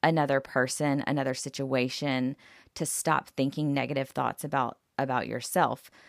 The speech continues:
There are so many things that run through my head constantly through the day.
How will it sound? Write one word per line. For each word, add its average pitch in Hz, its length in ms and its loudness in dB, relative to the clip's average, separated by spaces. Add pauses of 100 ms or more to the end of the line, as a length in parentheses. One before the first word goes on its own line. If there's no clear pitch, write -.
(200)
There 156 180 4
are 160 60 0
so 160 240 2
many 175 240 0
things 151 360 -4
that - 180 -6
run 143 200 -2
through 147 140 -4
my 147 140 -2
head 147 280 -4
constantly 131 600 -4
through 127 280 -4
the 135 100 -2
day. 120 360 0